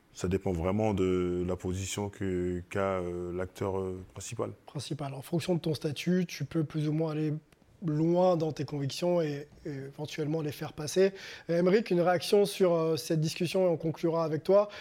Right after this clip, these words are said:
Speaker 2: Le cas Kyrie Irving, on sait que c'est un joueur que, que t'apprécies et que tu, euh, que tu vois, hein, parce que t'es, t'es non loin de, de, de, de Brooklyn et de New York.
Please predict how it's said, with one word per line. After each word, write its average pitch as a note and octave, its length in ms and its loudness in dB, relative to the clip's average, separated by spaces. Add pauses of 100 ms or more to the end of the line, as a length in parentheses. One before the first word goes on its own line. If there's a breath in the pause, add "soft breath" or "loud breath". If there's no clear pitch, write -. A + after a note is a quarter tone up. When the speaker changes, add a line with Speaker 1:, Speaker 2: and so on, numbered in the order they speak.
(180 loud breath)
Speaker 2:
Le D#3+ 80 2
cas F3+ 180 6
Kyrie E3+ 300 4
Irving, F3 500 4
on D3 100 0
sait E3+ 140 0
que D#3+ 60 -6
c'est F3 80 -2
un D#3 60 0
joueur D#3 260 2
que, D3 240 0
que D3 120 -8
t'apprécies D#3+ 640 -2 (280 loud breath)
et D3+ 80 -2
que D#3 120 -4
tu, D3+ 260 -4
euh, C#3+ 380 -2
que C3+ 140 -6
tu C3 140 -8
vois, D3+ 220 0
hein, D#3 140 -4
parce C#3 160 -12
que D3 80 -10
t'es, C3+ 220 -8
t'es C#3 180 -8
non C#3 160 -4
loin D3 220 -2
de, C3+ 100 -6 (480 loud breath)
de, C3+ 240 -6
de, C3 300 -8
de C#3+ 160 -6
Brooklyn C#3 400 -2 (160)
et E3 80 -2
de D3 60 0
New D3 120 -2
York. F3 400 0